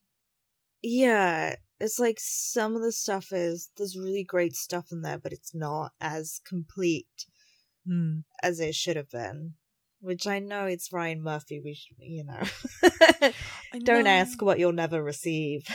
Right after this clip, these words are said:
Speaker 1: <laughs>
Speaker 2: I know, but, like, you know, women and power and shit is his jam. I don't understand why this didn't quite gel.
Speaker 1: Yeah.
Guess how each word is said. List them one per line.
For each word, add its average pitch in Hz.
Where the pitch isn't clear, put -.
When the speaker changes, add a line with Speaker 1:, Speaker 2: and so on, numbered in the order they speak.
Speaker 1:
<laughs> -
Speaker 2:
I 285
know, 302
but, 277
like, 285
you 285
know, 269
women 294
and 294
power 277
and 269
shit 285
is 269
his 254
jam. 240
I 196
don't 240
understand 254
why 208
this 208
didn't 220
quite 208
gel. 254
Speaker 1:
Yeah. 269